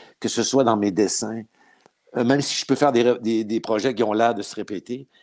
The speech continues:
j'ai mis ça de l'avant en me disant, j'aurai jamais assez le temps, euh, ou la, la responsabilité. Je sais que je l'échapperais pas si j'avais un enfant.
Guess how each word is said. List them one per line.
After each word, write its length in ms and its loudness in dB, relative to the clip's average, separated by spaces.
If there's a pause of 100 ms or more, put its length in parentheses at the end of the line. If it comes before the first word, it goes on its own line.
(180)
j'ai 220 -2
mis 140 -2
ça 200 0
de 100 0
l'avant 280 0
en 60 -4
me 40 -10
disant, 320 -6
j'aurai 380 -6
jamais 560 -8 (680)
assez 520 -2
le 140 -2
temps, 440 -10 (120)
euh, 260 -6 (380)
ou 120 -2
la, 380 0 (1400)
la 160 2
responsabilité. 960 -4
Je 100 4
sais 160 -2
que 100 0
je 120 0
l'échapperais 560 -2
pas 180 -10
si 160 -16
j'avais 220 -14
un 120 -20
enfant. 320 -18